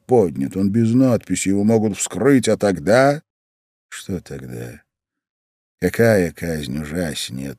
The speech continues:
той, которая её ожидает? Она ходила между будущих судей своих. Через минуту их улыбавшиеся льстивые лица будут грозны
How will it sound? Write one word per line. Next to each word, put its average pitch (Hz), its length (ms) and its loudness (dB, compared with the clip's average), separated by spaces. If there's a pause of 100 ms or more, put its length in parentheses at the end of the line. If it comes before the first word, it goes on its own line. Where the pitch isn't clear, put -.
той, 80 260 -10
которая 73 500 -10
её 73 380 -8
ожидает? 78 640 -14 (1080)
Она 143 240 4
ходила 160 520 2
между 123 380 4
будущих 123 680 -2
судей 110 560 -4
своих. 98 560 -10 (1080)
Через 90 360 2
минуту 95 440 2
их 92 180 -2
улыбавшиеся 90 800 -2
льстивые 92 540 -2
лица 92 380 -2
будут 92 300 -4
грозны 92 760 -2